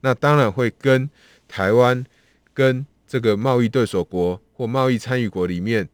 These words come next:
它的这个地理环境，或者是说它的这个人员，哦，的一个习惯、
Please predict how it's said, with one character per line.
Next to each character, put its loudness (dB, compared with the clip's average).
它 -6
的 -4
这 -8
个 -2
地 -4
理 -4
环 -6
境， -4
或 -6
者 -8
是 -12
说 -2
它 -2
的 -2
这 -4
个 0
人 0
员， 2
哦， -8
的 -8
一 -2
个 0
习 -8
惯、 -2